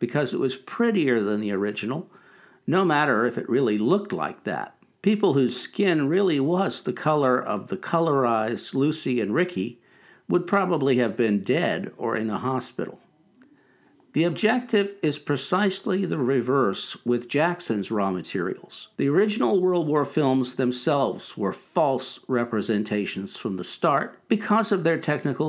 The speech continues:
limitations. The goal was to restore what the cameraman had actually seen through his lens, but could not accurately record on his film.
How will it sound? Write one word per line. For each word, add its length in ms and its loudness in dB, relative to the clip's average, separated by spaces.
limitations. 960 -2
The 80 0
goal 400 4
was 240 0
to 100 -2
restore 800 0
what 220 -2
the 80 -4
cameraman 800 0
had 260 -4
actually 540 0
seen 580 -2
through 260 -2
his 260 0
lens, 720 -2
but 160 0
could 220 -2
not 340 0
accurately 640 -2
record 640 -2
on 220 -4
his 280 -6
film. 600 -4